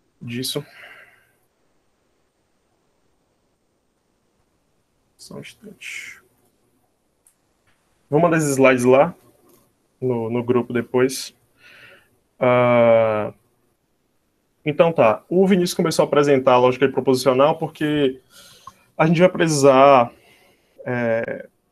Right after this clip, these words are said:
da lógica agora, tá, pra definir algumas classes de complexidade. E eu vou mostrar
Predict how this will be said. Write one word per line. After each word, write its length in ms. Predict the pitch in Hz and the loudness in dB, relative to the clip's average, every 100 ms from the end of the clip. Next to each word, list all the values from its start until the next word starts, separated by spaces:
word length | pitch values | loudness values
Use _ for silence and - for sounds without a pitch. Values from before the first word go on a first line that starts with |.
| _ _ _ | _ _ _
da 160 | 131 170 | 0 2
lógica 400 | 151 131 135 147 | 4 2 2 -2
agora, 400 | 123 113 123 131 _ _ _ _ _ _ _ _ _ _ _ _ - | 0 0 0 -4 _ _ _ _ _ _ _ _ _ _ _ _ -8
tá, 120 | 139 | -8
pra 220 | 131 160 | -2 -2
definir 300 | 165 175 160 | 0 -4 -2
algumas 240 | 147 180 | -2 -2
classes 200 | 170 151 | -2 -4
de 60 | 147 | -4
complexidade. 680 | 151 156 - 147 110 95 90 _ - | -6 -6 -6 -4 -4 -4 -10 _ -6
E 40 | |
eu 60 | 127 | -4
vou 100 | 139 | -2
mostrar 460 | 135 - 120 117 | -4 -2 -2 -2